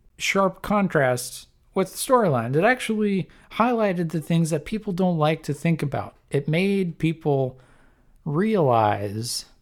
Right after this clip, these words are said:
or consciously confront problems, ideas, people,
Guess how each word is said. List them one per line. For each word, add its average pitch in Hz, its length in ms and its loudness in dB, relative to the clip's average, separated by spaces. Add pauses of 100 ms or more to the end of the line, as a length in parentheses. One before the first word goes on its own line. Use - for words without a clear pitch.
(340)
or 135 560 2 (340)
consciously 156 1000 2 (680)
confront - 720 0 (340)
problems, 165 760 2 (920)
ideas, 139 720 0 (960)
people, 123 580 0